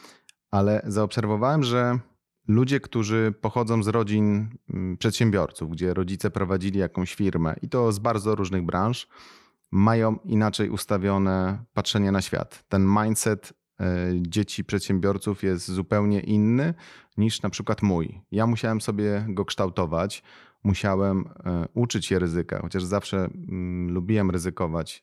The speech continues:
i byłem raczej odważny w-, z wchodzeniem w nowe tematy, ale, mm, pewne rzeczy widziałem, że innym przychodzą łatwiej.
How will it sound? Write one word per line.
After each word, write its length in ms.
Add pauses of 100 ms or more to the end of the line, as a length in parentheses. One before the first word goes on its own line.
(120)
i 580
byłem 500
raczej 280
odważny 500
w-, 160
z 140
wchodzeniem 480
w 80
nowe 200
tematy, 480 (960)
ale, 500 (320)
mm, 480 (320)
pewne 300
rzeczy 480
widziałem, 380
że 120
innym 240
przychodzą 400
łatwiej. 500